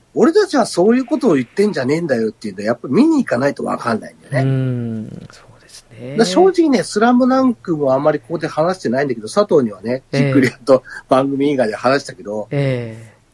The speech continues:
Speaker 1: スラムダンクも俺は全然見に行ってよ、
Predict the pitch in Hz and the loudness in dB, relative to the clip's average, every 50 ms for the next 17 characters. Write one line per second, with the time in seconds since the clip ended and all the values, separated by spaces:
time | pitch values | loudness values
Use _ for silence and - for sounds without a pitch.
0 | _ - 147 143 185 185 196 214 214 190 214 208 214 220 214 - - - 175 165 | _ -14 -8 -6 -4 -2 -2 -2 -2 0 0 2 2 2 2 0 -4 -10 -6 -2
1 | 156 143 143 139 139 143 147 143 143 - - 151 165 185 196 202 175 160 196 196 | 0 0 0 0 -2 -6 -6 -6 -6 -8 -4 -4 -4 -2 -2 -4 -4 -2 -2 0
2 | 196 196 202 190 180 156 139 - - - 120 117 113 | 2 4 4 4 4 2 0 -2 -2 -2 0 0 0